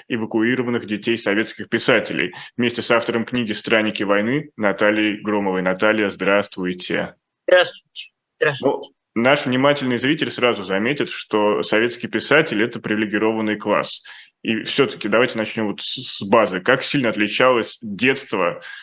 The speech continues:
Speaker 1: а, ребёнка советского писателя, довоенное детство?
Speaker 2: А, ну, довоенное детство с-, э, советского писателя, э,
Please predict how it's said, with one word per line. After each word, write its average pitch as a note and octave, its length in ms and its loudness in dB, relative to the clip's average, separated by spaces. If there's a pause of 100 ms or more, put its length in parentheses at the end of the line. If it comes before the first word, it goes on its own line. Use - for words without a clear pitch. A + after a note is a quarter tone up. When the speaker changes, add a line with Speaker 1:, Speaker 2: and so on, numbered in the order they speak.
(160)
Speaker 1:
а, G#2 360 4
ребёнка A2+ 380 -2
советского G2 500 -2
писателя, - 480 -2
довоенное G2 500 2
детство? - 460 -6 (1600)
Speaker 2:
А, E3+ 160 4
ну, A3 360 2
довоенное A3+ 600 4
детство G#3 580 0
с-, - 200 -2
э, G#3 340 6
советского G#3+ 560 0
писателя, A3 680 2
э, F3+ 460 4